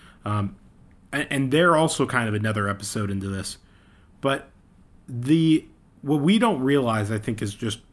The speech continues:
people, uh, i-, i-, is how much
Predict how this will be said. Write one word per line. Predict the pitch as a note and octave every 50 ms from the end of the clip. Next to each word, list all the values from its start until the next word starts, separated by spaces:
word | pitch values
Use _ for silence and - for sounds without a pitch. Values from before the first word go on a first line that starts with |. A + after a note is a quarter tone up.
| _ _ _
people, | - - C#3 A#2+ - A2 G2+ G2+ G2+ - - - - - - - - - - - - - - - - - -
uh, | - A#2 A2 - - - - -
i-, | - G#2+ - -
i-, | C#3+ C3 A#2+ A#2 F#2 F2 F#2+ -
is | C#3+ C#3+ -
how | - - - E3+ F3 F#3 F#3
much | F3+ F3 E3 C3+ C#3 C#3+ C#3+ C#3+ C#3 - - - - -